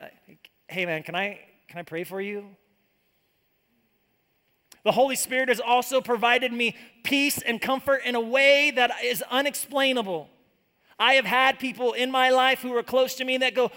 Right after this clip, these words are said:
"Wait a second, how are you not, like, distraught with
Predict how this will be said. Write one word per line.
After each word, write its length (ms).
"Wait 180
a 60
second, 300
how 200
are 100
you 160
not, 280
like, 300
distraught 680
with 140